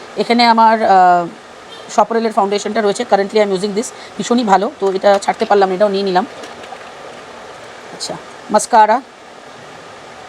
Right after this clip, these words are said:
মাস্কারা নিয়েছি, এটা মাস্কারাটাও ইম্পর্ট্যান্ট। আচ্ছা, এটা হচ্ছে কাজল পেন্সিল, এটাও একটা ক্রেয়ন, এটাও নাইকা থেকে নিয়েছিলাম, নুড কালারের, ভীষণ ভালো লাগে, নিয়ে নিলাম। আর লিপস্টিক্স আমি তিন চারটে কালার ম্যাচ করে পরি, তো সেই জন্য এটাও একটা পেন্সিল।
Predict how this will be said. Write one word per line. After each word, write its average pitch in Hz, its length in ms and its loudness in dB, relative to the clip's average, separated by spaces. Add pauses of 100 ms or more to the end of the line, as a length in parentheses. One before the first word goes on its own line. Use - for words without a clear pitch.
মাস্কারা 196 340 0
নিয়েছি, 202 300 -4
এটা 196 160 -4 (880)
মাস্কারাটাও 185 460 0
ইম্পর্ট্যান্ট। 190 500 -4 (440)
আচ্ছা, - 220 -10
এটা 208 160 0
হচ্ছে 226 280 -2
কাজল 214 260 2
পেন্সিল, 220 320 -6 (800)
এটাও 208 240 2
একটা 196 200 0
ক্রেয়ন, 208 460 2
এটাও 196 180 0
নাইকা 196 220 2
থেকে 208 180 -6
নিয়েছিলাম, 196 380 -4
নুড 190 240 -4
কালারের, 185 240 -2 (340)
ভীষণ 226 240 0
ভালো 190 180 2
লাগে, 185 200 0 (680)
নিয়ে 208 120 -4
নিলাম। 208 220 0
আর 226 60 0
লিপস্টিক্স 226 360 -2
আমি 262 120 0
তিন 240 160 -2
চারটে 247 220 0
কালার 254 180 2
ম্যাচ 214 200 -2
করে 240 140 2
পরি, 226 180 -4 (420)
তো 196 100 0
সেই 202 140 0
জন্য 208 220 -2 (200)
এটাও 202 160 2
একটা 208 240 0
পেন্সিল। 196 280 -4